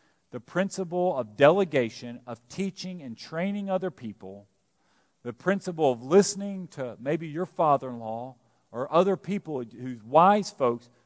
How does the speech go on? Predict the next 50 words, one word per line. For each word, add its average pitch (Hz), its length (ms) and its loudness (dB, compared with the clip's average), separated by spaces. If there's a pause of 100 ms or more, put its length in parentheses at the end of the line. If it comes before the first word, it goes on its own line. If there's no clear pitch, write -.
whom 165 200 -8
God 185 300 6
has 160 140 -8
put 208 280 0
in 156 120 -12
your 208 180 0
life 135 380 0 (300)
to 214 140 -6
instruct 208 600 -6
you 143 160 -8
in 135 100 -6
the 147 80 -6
Lord's 147 380 -6
ways. 190 420 0 (340)
This 208 380 6
was 151 280 -4
a 123 120 0
win-win 165 1400 -2
solution 135 880 -8 (440)
for - 120 -8
all 180 400 12
the 160 120 0
Israelites 175 760 2 (340)
and 110 200 -12
for 123 160 -12
Moses. 110 840 -8 (1400)
Beecher, 175 260 0
I 180 40 4
wanna 175 120 0
invite 143 300 2
you 151 60 -6
and 131 60 -8
the 117 60 -10
band. 120 300 -4
Y'all 135 100 -6
come 139 200 -6
on 120 100 -8
back 117 200 -2
up 107 100 -4
here. 113 100 -12
We're 139 80 -8
gonna 151 100 0
have 131 100 2
our 123 60 -4
invitation. 110 540 -6
While 170 180 6
they 175 120 2
come 143 220 -10
up 113 180 -4
here, 98 240 -12